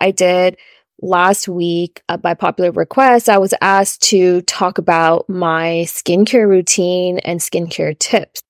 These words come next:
I think one of my goals as a podcast host is to ensure that I'm really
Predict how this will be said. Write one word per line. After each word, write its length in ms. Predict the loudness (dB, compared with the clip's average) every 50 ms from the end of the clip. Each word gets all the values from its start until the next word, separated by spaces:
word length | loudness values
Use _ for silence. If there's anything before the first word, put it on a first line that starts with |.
| _ _ -6
I 80 | -6 -2
think 180 | 2 2 2
one 200 | 4 4 4 4
of 60 | 4 4
my 140 | 4 2
goals 500 | 2 2 2 2 4 4 4 4 2 2 0 -4 -6
as 400 | -4 -4 -2 -2 -2 -4 -6 -4 -4
a 180 | -4 -4 -4
podcast 720 | -6 -10 -10 -8 -8 -8 -8 -8 -12 -10 -8 -6 -6 -8 -8
host 580 | -10 -4 0 2 4 4 4 4 2 0 -6 -16 -20 -20 -20 -20 -8 0
is 220 | 0 0 0 0
to 160 | 0 2 4 4
ensure 760 | 4 4 4 4 4 4 4 4 4 6 6 6 6 4 2 4
that 420 | 2 2 4 4 2 0 0 -4 -8 -4
I'm 340 | 0 0 0 0 -2 -2
really 560 | 0 4 4 4 6 4 4 4 4 2 0